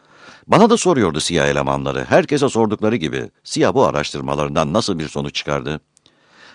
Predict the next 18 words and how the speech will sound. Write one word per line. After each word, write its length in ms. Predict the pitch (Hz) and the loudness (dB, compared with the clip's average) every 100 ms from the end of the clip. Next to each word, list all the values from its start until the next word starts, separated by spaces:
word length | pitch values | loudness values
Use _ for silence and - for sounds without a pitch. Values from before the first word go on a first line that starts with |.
| _ | _
Gökdeniz 420 | - 151 180 190 - | 2 4 4 0 0
Siyah'ın 420 | 165 98 76 71 | -4 -2 -4 0
vardığı 360 | 80 69 87 | 0 2 -4
sonucu 360 | 95 69 73 92 | -6 -6 -4 -4
açık 240 | - 160 | -4 -6
seçik 260 | - 127 135 | -6 -6 -2
ortaya 380 | 95 85 87 80 | -2 0 -2 -2
koydu. 440 | 76 73 65 60 _ _ - - _ | -2 -4 -6 -10 _ _ -20 -20 _
Eğer 240 | 170 208 | 6 8
Siyah 300 | 156 185 180 | 4 4 6
dedi 200 | 80 78 | 4 -2
Türkeş'i 440 | 80 113 - 104 98 | -4 -4 -2 -4 -2
kendine 460 | 95 87 92 87 | 0 0 0 -2
yani 240 | 67 104 80 | 0 0 2
Amerika'ya 520 | 78 82 104 110 76 | 0 0 0 0 0
uygun 420 | 80 92 85 92 | 0 -2 -2 -2
görseydi 480 | 90 98 - 123 131 | 0 0 0 -2 0
destekleyecekti. 920 | 98 - 85 76 78 67 73 69 65 | -2 -2 -4 -2 -4 -4 -8 -8 -8